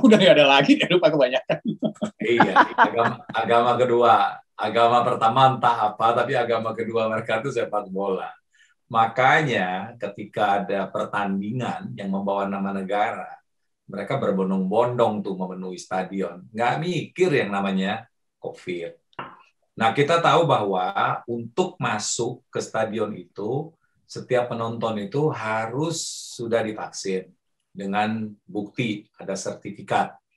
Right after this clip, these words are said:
Speaker 2: Baru boleh dia masuk ke stadion dan nonton. Begitu juga pemain. Pemain itu sudah aman kan, sudah, eh, aman baru, baru, baru dia bisa main.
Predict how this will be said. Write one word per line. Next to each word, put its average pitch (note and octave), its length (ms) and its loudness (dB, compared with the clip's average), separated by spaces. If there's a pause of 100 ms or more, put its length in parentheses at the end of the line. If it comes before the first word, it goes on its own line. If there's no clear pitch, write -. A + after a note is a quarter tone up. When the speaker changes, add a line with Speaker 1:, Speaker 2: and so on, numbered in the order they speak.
(260)
Speaker 2:
Baru G2+ 400 0
boleh G#2+ 400 0
dia G2+ 560 -4
masuk - 480 -10
ke F2+ 160 -8
stadion G2 480 -4
dan G2 320 -6 (240)
nonton. F#2 340 -6
Begitu G2 300 -6
juga C3 240 0
pemain. G#2+ 480 -4 (480)
Pemain A2 340 -2
itu G#2+ 220 -2
sudah F#2+ 560 -4
aman A2 480 0
kan, F2 180 -4 (140)
sudah, F#2 400 -6 (600)
eh, E2+ 220 -16 (120)
aman G#2 320 0
baru, G2 240 -2
baru, G2 320 -4 (160)
baru F#2+ 240 -8
dia G2+ 160 -4
bisa - 240 -14
main. - 240 -20